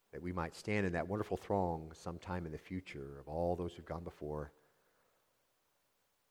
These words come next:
and we won't have to be ashamed because we learned the lessons that you wanted us to learn.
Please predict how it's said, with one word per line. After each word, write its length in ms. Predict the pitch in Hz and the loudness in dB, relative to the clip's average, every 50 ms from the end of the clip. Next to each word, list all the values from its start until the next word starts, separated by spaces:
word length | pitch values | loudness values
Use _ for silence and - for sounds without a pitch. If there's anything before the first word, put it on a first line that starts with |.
| _ _ _ _ _ _ _ _ _ _ _ _ _ _ _ _ _ _ _ _ _ _ _ _ _ _ _ _ _ _ _ _ _ _ _ _ _ _ _ _ _ _ _ _ _ _ _ _ _ _ _ _ - - _ _ _ _ - | _ _ _ _ _ _ _ _ _ _ _ _ _ _ _ _ _ _ _ _ _ _ _ _ _ _ _ _ _ _ _ _ _ _ _ _ _ _ _ _ _ _ _ _ _ _ _ _ _ _ _ _ -20 -20 _ _ _ _ -6
and 200 | 80 76 76 73 | -4 -4 -2 -2
we 200 | 76 80 78 76 | -2 -2 -2 -2
won't 300 | 71 78 82 92 90 - | -2 -2 -2 -4 -4 -6
have 380 | - - 90 85 80 - - - | -6 -4 -2 -2 -4 -4 -8 -14
to 100 | - 78 | -14 -12
be 160 | 76 80 80 | -8 -8 -8
ashamed 460 | 76 - - 90 78 69 58 - - - _ _ _ _ _ _ _ _ _ _ _ _ _ _ _ _ _ _ _ _ _ _ _ _ _ | -8 -6 -6 -8 -8 -8 -10 -14 -20 -20 _ _ _ _ _ _ _ _ _ _ _ _ _ _ _ _ _ _ _ _ _ _ _ _ _
because 280 | - - - 85 80 - | -12 -6 -6 -6 -6 -4
we 100 | 80 76 | -6 -2
learned 260 | 76 90 104 117 107 | 0 2 2 2 2
the 60 | 95 | 2
lessons 500 | 85 82 92 95 - - 92 82 80 76 | 2 4 2 2 0 -2 -8 -8 -8 -8
that 200 | - 76 - - | -10 -10 -10 -8
you 60 | 80 | -8
wanted 220 | 76 80 82 80 76 | -6 -6 -6 -4 -6
us 160 | 76 - - | -6 -8 -10
to 100 | - 73 | -12 -12
learn. 220 | 69 76 65 57 | -10 -10 -12 -14